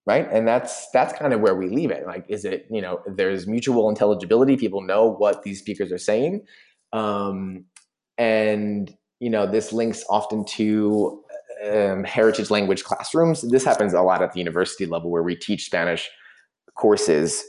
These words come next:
to heritage speakers, kids who grew up speaking Spanish in the home. Um, and they're,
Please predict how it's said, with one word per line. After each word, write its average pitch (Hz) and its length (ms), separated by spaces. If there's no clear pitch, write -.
to 104 680
heritage 98 360
speakers, 90 360
kids 90 200
who 92 80
grew 90 260
up 87 140
speaking 92 340
Spanish 87 320
in 92 60
the 87 80
home. 95 420
Um, 101 500
and 98 160
they're, 98 340